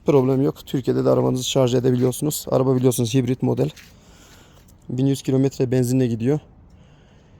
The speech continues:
Yüz on kilometrede elektrikle gidiyor. Şu an şehir içi kullanmayı tercih ettik. Ondan dolayı otelimizin önündeyiz.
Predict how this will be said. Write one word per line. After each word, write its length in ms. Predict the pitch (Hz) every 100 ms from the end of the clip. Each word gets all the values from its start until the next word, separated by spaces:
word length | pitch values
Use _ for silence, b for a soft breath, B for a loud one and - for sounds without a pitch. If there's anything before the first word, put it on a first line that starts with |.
| b b -
Yüz 180 | 135 135
on 100 | 147
kilometrede 600 | - 135 139 135 135 147 -
elektrikle 480 | 135 139 139 127 123
gidiyor. 220 | 117 147
Şu 120 | -
an 60 | 131
şehir 280 | - 135 127
içi 180 | 120
kullanmayı 420 | 117 123 127 135 127
tercih 360 | 131 120 113
ettik. 320 | 120 - -
Ondan 260 | 120 127 123
dolayı 220 | 120 131 123 - - 147 B B B B B -
otelimizin 520 | 123 131 127 120 127
önündeyiz. 560 | 127 123 131 143 -